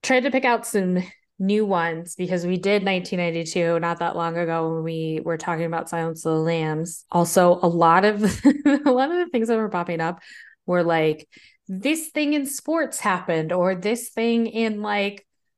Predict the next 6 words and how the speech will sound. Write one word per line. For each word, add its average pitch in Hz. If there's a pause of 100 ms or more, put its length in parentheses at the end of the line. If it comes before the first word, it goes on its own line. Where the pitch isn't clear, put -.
(260)
the 208
five 208
different 214
wars 185
we 165
have 160